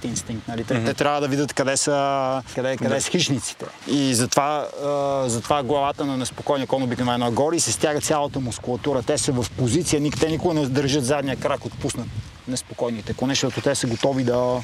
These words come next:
Speaker 1: Когато се опитвам да го подплаши и той седи по този начин, това е супер. Значи не се страхува от мен.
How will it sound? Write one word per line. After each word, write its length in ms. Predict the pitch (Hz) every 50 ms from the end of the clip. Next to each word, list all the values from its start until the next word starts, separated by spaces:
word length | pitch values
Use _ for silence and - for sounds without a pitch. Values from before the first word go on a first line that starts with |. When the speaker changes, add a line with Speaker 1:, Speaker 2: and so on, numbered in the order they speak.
| - - - - - - - - - - - - - - -
Speaker 1:
Когато 360 | - 139 175 226 262 - 330
се 120 | 269 - 262
опитвам 460 | 226 247 - 240 247 - 294 247 208
да 80 | 175 165
го 120 | 135 139
подплаши 560 | 120 - 135 117 - - 190 202 214 - -
и 40 | 165
той 200 | - 180 180 175
седи 240 | - - 143 147 -
по 140 | - - -
този 240 | - 143 131 127
начин, 320 | 127 127 127 - - 190 170
това 160 | - - 165
е 40 | 143
супер. 300 | - - 147 - - - - - - - - - - - -
Значи 340 | 120 123 156 160 156 - 147
не 80 | 135
се 180 | 113 - 170 160
страхува 420 | - - 143 - - - 143 117
от 180 | 123 120 - -
мен. 160 | 127 127 117